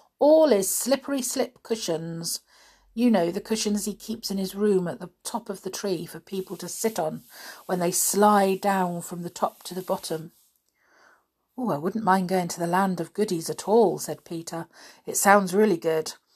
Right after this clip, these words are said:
I almost wish we'd told the chair to go there instead of the land of goodness knows where." "Well, don't change its mind for it," said Binky. "It doesn't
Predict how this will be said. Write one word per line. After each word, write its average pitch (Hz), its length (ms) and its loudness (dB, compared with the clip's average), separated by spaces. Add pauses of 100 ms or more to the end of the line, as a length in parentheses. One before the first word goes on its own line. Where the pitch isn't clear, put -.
(520)
I 190 120 -4
almost 196 440 0
wish 175 220 -4
we'd 180 140 0
told 202 180 2
the 208 160 -2
chair 214 160 8
to 214 140 -4
go 226 160 2
there 226 320 4
instead 175 340 -2
of 202 80 0
the 208 80 2
land 220 320 4
of 226 120 -4
goodness 233 360 -2
knows 240 260 0
where." 214 440 -2 (2250)
"Well, 196 140 0
don't 254 240 2
change 254 320 4
its 233 160 -2
mind 170 360 -2
for 151 340 -2
it," - 200 -2
said - 240 -4
Binky. 165 360 -4
"It 185 100 0
doesn't 208 300 0